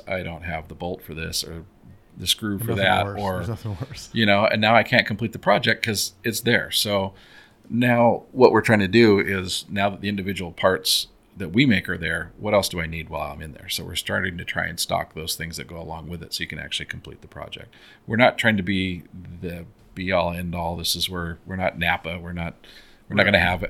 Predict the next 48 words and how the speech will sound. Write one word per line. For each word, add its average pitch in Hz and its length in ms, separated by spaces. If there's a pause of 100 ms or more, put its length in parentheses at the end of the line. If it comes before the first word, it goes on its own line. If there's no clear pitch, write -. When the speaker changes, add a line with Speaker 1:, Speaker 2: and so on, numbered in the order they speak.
Speaker 1:
everything 92 680 (100)
in 110 180
there, 82 320
but 92 280 (340)
what 107 100
we're - 80
trying 135 220
to 107 60
do 98 200
is 87 140
to - 140
try 92 200
and 87 100
make 82 180
kits - 240
that 71 120
make 78 180
sense 80 280
to 82 100
go 80 360 (260)
together 78 380
as 73 100
projects 76 540
for, - 360 (360)
now 87 160
I 80 40
can 85 160
complete 80 340
that - 260
task 76 280
that - 80
I'm 78 100
trying 78 180
to 71 80
do, 76 220
and 76 120
then 73 160
this 78 160
is - 120
how 71 140
I 71 120
do 69 180
it. - 140 (640)
Because 85 400
that 95 280
is 90 280
really 87 500
what 87 440